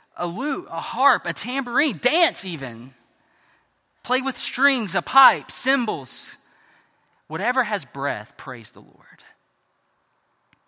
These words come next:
So it's not about filling our calendar,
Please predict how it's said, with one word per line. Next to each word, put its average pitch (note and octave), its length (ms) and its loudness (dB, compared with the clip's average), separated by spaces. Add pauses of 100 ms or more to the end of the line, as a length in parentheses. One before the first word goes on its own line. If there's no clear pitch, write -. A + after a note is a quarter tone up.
(420)
So G3+ 140 0
it's F#3 100 -2
not B3+ 160 6
about A3 280 6
filling A3 460 -2
our E3 120 6
calendar, F3 800 -2